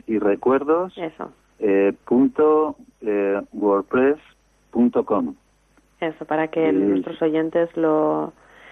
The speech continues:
Speaker 2: entren y puedan, eh, leer, ¿no? Tus anécdotas y las cosas que escribes tan bonitas. En una de ellas leí que, mm, ponías, eh, has escrito que en un momento llegas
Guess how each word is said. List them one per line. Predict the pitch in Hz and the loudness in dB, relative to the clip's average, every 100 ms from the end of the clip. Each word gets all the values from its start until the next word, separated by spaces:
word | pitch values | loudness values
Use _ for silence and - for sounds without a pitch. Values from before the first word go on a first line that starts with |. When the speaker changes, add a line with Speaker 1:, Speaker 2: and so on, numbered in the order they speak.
| - - - | -20 -12 -2
Speaker 2:
entren | 175 170 175 180 | 0 0 0 0
y | 170 | 2
puedan, | 165 165 165 165 160 | 0 0 0 -2 -2
eh, | 165 156 151 147 151 151 - - | 0 0 0 0 -2 -6 -6 -2
leer, | 160 160 160 165 | 0 2 2 -2
¿no? | 160 180 | -4 -6
Tus | 190 185 | -8 -6
anécdotas | 165 165 170 165 175 175 170 | -4 -2 -2 -4 -4 -4 -2
y | 160 156 156 156 - - - | -2 0 -2 -2 -6 -10 -8
las | 160 | -6
cosas | 165 170 170 | -2 -4 -4
que | - 160 | -2 -2
escribes | - 160 170 170 | -2 -2 -2 0
tan | 160 | -2
bonitas. | 156 175 165 165 - - - - - | 0 0 -2 -4 -6 -18 -16 -14 -2
En | 180 | 0
una | 202 226 | 2 2
de | 226 220 | 2 2
ellas | 208 202 226 | 2 -2 -2
leí | 175 160 185 | -2 0 -2
que, | - 170 160 151 | -2 0 0 -2
mm, | 151 147 143 - _ _ _ _ - - 147 - | -4 -6 -8 -12 _ _ _ _ -20 -16 -16 -4
ponías, | 175 160 156 147 147 151 _ _ - - - _ _ | 0 2 2 2 0 -4 _ _ -20 -20 -20 _ _
eh, | 180 165 160 156 156 160 | -2 2 2 2 0 -2
has | - 180 | -4 -8
escrito | - 180 180 196 | -4 -2 0 0
que | 185 156 | 2 0
en | - 175 | 0 0
un | |
momento | 190 196 196 190 185 240 202 - 175 | 2 2 0 0 0 -2 -6 -8 -2
llegas | 175 180 180 | -2 0 -4